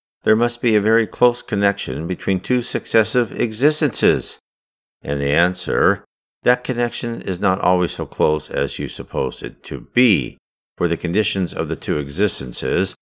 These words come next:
are often very different, and in the interval between them, the spirit may have made considerable progress.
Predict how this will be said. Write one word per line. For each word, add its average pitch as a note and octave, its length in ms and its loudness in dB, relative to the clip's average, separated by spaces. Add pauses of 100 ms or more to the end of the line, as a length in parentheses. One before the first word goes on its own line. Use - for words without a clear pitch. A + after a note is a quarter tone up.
(140)
are F#2+ 160 2
often A2 320 0
very G2+ 300 2
different, F2 640 -2 (340)
and F#2 440 2
in D#2 180 -4
the D#2+ 120 -4
interval C2+ 560 -4
between A2 520 0
them, D2+ 300 0 (240)
the F2+ 80 -6
spirit A2+ 520 2
may F#2+ 200 2
have F#2 200 0
made D#2 380 -2
considerable D#2+ 840 2 (180)
progress. G#2 640 0